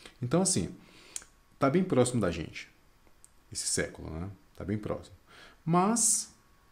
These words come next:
a gente tá considerando aqui uma situação em que não quer dizer que em mil e oitocentos isso aqui acabou.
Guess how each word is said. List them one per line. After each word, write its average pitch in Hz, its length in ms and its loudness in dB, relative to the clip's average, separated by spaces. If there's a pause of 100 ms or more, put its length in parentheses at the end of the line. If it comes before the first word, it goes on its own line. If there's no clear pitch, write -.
(880)
a 117 120 0
gente 170 160 2
tá 196 100 0
considerando 131 500 2
aqui 90 140 -6
uma 104 100 -2
situação 90 720 -4 (2000)
em 135 140 -2
que 127 400 0 (300)
não 113 100 -2
quer 160 200 4
dizer 143 200 2
que 143 160 0
em 131 140 8
mil 147 360 6
e 117 60 4
oitocentos - 760 -2 (560)
isso - 180 -2
aqui 104 140 0
acabou. 127 520 0